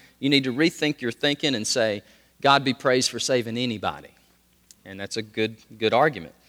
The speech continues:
He says, "He does not treat us like he treated the angels that fell." How many of the fallen angels did God save? Zero. How many of fallen mankind, fallen humanity did God save? Well, he saved a, a whole lot of us.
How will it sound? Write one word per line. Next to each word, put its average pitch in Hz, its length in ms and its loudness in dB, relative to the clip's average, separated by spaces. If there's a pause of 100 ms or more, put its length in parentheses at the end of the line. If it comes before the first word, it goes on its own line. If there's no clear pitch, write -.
(400)
He 120 100 -4
says, 110 480 0
"He 143 100 0
does 135 200 2
not 143 180 0
treat 185 220 2
us 117 260 4
like 113 220 2
he 123 100 -4
treated 117 360 -2
the 113 100 0
angels 120 480 0
that 95 160 -2
fell." 110 380 0
How 160 120 2
many 226 240 4
of 175 140 4
the 123 80 0
fallen 151 440 4
angels 127 460 -2
did 110 180 -8
God 104 280 0
save? 90 440 -2 (680)
Zero. 101 400 -12 (1080)
How 156 100 4
many 160 240 4
of 120 100 2
fallen 120 400 2
mankind, 120 720 -2
fallen 127 320 0
humanity 127 540 -2
did 107 220 -6
God 98 240 0
save? 92 320 -4
Well, 120 120 -2
he 143 100 -4
saved 104 380 -2
a, 92 80 -8 (280)
a 95 80 -4
whole 135 280 -2
lot 90 180 -2
of - 180 -20
us. - 240 -10